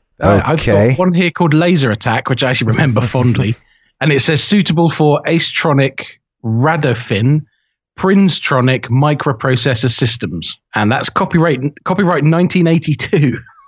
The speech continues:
Speaker 1: <laughs> Made in Hong Kong.
Speaker 2: Gosh, this is a very, I have never seen this, never heard of it, never, <laughs> nothing.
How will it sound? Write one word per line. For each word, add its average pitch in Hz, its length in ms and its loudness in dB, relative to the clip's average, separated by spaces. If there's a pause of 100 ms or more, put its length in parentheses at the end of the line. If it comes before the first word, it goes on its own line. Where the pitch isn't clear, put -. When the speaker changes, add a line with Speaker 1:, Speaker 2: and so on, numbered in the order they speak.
(160)
Speaker 1:
<laughs> - 460 -20
Made 151 240 2
in 151 80 2
Hong 135 240 2
Kong. 98 320 -4 (640)
Speaker 2:
Gosh, 156 300 -2
this - 220 0
is 123 140 2
a 98 80 2
very, 123 520 2
I 117 200 2
have 107 180 2
never 123 440 2
seen 160 500 2
this, 180 280 2
never 113 300 4
heard 139 380 2
of 156 100 2
it, 175 180 0
never, 120 440 2 (600)
<laughs> - 560 -18
nothing. 127 720 2